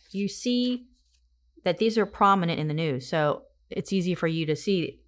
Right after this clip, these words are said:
a connection here between, uh, the twenty twenty-two, um,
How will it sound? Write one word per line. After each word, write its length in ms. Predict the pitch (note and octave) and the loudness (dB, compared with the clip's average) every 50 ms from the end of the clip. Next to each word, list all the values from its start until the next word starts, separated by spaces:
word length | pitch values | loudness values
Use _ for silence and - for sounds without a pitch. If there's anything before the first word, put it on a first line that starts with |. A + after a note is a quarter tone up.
| _ - | _ -10
a 40 | D3+ | -8
connection 400 | - F3 F3 E3+ F3 - - D#3 | -4 -2 0 0 0 0 -2 -4
here 140 | D#3+ D#3 D#3 | -2 -2 -2
between, 540 | E3 D#3 - - E3+ D#3+ D#3 D#3 - - - _ _ _ _ _ _ _ _ _ - | -2 -2 -2 -2 -2 0 0 -2 -4 -6 -12 _ _ _ _ _ _ _ _ _ 2
uh, 380 | D#3+ D#3+ D#3 D#3 D3+ D3 - - - - _ _ _ _ | 4 6 8 8 8 6 6 4 -2 -12 _ _ _ _
the 80 | - D#3 | -10 -6
twenty 240 | - - F#3+ F#3+ F#3+ | -2 0 0 0 2
twenty-two, 680 | - G3 F3+ F3 E3 D#3+ - F#3+ F3 E3+ E3 E3 E3 - - _ _ _ _ _ _ _ - | 2 0 0 0 0 -2 0 0 2 2 2 0 -2 -4 -12 _ _ _ _ _ _ _ 0
um, 460 | E3 D#3+ D#3 D3+ D3 D#3 D#3 - | 2 4 4 4 4 2 0 -4